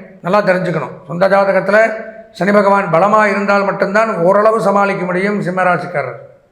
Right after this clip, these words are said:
ஏன்னா லக்னத்திலே, ராசியிலே கேது, பன்னெண்டாம் இடத்துக்கு குரு வரப்போறார், ஏழுல ராகு, இப்படியெல்லாம் இருக்கும் பொழுது மத்த எந்த கிரகமுமே நமக்கு அனுகூலங்கள் இல்லை அப்படிங்கிற தருவாயில தான் இருக்கு தற்சமயம் சூழ்நிலை.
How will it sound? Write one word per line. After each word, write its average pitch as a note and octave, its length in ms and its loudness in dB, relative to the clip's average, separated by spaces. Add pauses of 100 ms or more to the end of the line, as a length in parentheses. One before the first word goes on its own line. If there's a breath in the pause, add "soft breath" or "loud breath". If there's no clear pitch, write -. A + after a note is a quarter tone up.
(460)
ஏன்னா F3+ 180 -2
லக்னத்திலே, G#3 420 2 (160)
ராசியிலே G3+ 400 2 (100)
கேது, F3+ 260 -2 (1700)
பன்னெண்டாம் G#3 380 2
இடத்துக்கு G3+ 360 -2
குரு G3+ 180 4
வரப்போறார், F#3 480 0 (1900)
ஏழுல G#3 380 4
ராகு, F#3+ 240 2 (500)
இப்படியெல்லாம் F#3+ 400 2
இருக்கும் G3+ 280 0
பொழுது G#3 260 0
மத்த F#3 260 2
எந்த G#3 220 2
கிரகமுமே A#3 460 0
நமக்கு G3 240 0
அனுகூலங்கள் G#3+ 580 2
இல்லை G3 200 0 (400)
அப்படிங்கிற G3+ 340 2 (120)
தருவாயில G3 460 2
தான் G#3 180 0
இருக்கு F#3 280 -2
தற்சமயம் F#3 500 -4
சூழ்நிலை. E3 300 -6